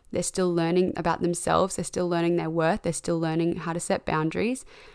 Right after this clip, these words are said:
And so you subconsciously take on a lot from those early attachments. And we make it mean things about ourselves,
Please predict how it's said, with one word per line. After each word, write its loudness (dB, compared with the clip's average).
And 2
so 4
you 0
subconsciously 0
take -2
on 2
a 2
lot 2
from 0
those 0
early 2
attachments. -4
And 2
we 4
make 4
it 2
mean 8
things -4
about 4
ourselves, 2